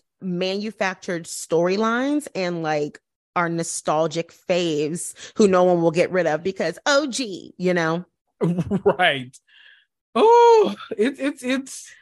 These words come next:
Speaker 1: And that goes for
Speaker 2: Listen.
Speaker 1: Kandi too. Sorry, moving on.
Speaker 2: Oh, not the Kandi, not, not
Speaker 1: Anybody
Speaker 2: Kandi caught
Speaker 1: can
Speaker 2: a
Speaker 1: get
Speaker 2: stray. <laughs>
Speaker 1: it.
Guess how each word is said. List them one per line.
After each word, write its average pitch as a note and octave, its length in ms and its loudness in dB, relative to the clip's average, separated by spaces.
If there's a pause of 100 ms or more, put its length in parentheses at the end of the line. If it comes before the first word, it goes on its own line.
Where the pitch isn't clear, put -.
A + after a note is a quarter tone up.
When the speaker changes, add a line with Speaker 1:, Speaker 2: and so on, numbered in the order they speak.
(180)
Speaker 1:
And B3 160 4
that D4+ 100 2
goes A#3+ 260 4
for C3 80 -2
Speaker 2:
Listen. F#3+ 300 0
Speaker 1:
Kandi E3 140 -2
too. D3+ 280 -2
Sorry, D3+ 460 -2
moving E3 300 -6
on. D#3+ 340 -14 (460)
Speaker 2:
Oh, F#4+ 220 -2 (840)
not E3+ 240 -10
the - 60 -12
Kandi, G#3+ 300 -4
not, F#3 220 -2
not A3+ 200 2
Speaker 1:
Anybody G#3 440 6
Speaker 2:
Kandi F3+ 40 0
caught F#3 100 0
Speaker 1:
can F#3 120 2
Speaker 2:
a E3+ 40 0
Speaker 1:
get - 0 -
Speaker 2:
stray. E3 500 2
<laughs> - 60 -10
Speaker 1:
it. C4 720 4